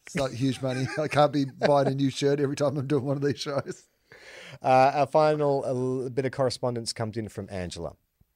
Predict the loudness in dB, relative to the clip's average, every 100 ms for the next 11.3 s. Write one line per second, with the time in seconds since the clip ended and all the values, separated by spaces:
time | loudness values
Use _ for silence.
0 | _ _ _ _ 0 8 10 10 8 2
1 | -2 -2 0 2 6 8 6 2 -2 -4
2 | -2 0 0 -2 -6 -6 -4 -4 -6 0
3 | 2 2 0 -4 -4 -2 0 0 -2 -6
4 | -6 -4 -4 -4 -4 -4 -4 -4 -6 -8
5 | -8 -10 -12 -20 -4 6 8 8 4 2
6 | -2 0 2 2 2 -2 -2 -2 -2 -2
7 | -2 -4 -2 -2 0 0 -2 -2 0 2
8 | 4 4 4 0 0 0 -2 -4 -2 -4
9 | -4 -10 -10 -4 -2 -2 -2 -6 -6 -8
10 | -6 -6 -6 -12 -12 -8 -8 -8 -10 -10
11 | -8 -6 -8